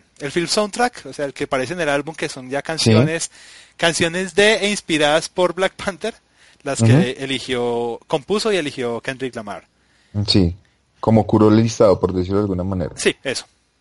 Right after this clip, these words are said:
Speaker 2: Ujú.
Speaker 1: Eh, pero yo la verdad no, no sé mucho decir sobre bandas sonoras. Funcional, hay melodías que sí suenan a típica melodía de película de superhéroes, <laughs> eso sí. Y eso ya es un género propio,
Speaker 2: Claro,
Speaker 1: melodía
Speaker 2: no,
Speaker 1: de
Speaker 2: y con
Speaker 1: película de superhéroes.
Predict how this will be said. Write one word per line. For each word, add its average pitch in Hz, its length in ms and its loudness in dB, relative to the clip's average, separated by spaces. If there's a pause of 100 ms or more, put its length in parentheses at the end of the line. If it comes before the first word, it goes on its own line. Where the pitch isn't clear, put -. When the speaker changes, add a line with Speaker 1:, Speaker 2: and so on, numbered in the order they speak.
(500)
Speaker 2:
Ujú. 110 260 -2 (260)
Speaker 1:
Eh, 135 380 -4
pero 143 160 0
yo 135 120 -4
la 143 100 -2
verdad 135 160 -4
no, 131 220 -10
no 143 180 -8
sé 135 140 -6
mucho 131 320 -10
decir 110 240 -10
sobre 120 240 -10
bandas 107 200 -14
sonoras. 143 320 -12
Funcional, 175 720 0 (140)
hay 151 360 0
melodías 170 560 -2
que 165 100 -8
sí 139 140 -8
suenan 143 320 -8
a 135 80 -6
típica 131 340 -12
melodía 117 340 -6
de 117 60 -8
película 120 360 -10
de 120 60 -10
superhéroes, 123 480 -10
<laughs> - 40 -18
eso 143 280 -8
sí. 104 220 -14 (560)
Y 135 60 -6
eso 147 100 -2
ya 151 100 0
es 143 80 -2
un 156 80 -6
género 143 300 -2
propio, 110 400 -6 (120)
Speaker 2:
Claro, 95 260 4
Speaker 1:
melodía 131 200 2
Speaker 2:
no, 143 60 4
Speaker 1:
de 139 60 2
Speaker 2:
y - 20 0
con - 120 -4
Speaker 1:
película 131 300 -6
de 127 60 -6
superhéroes. 110 560 -12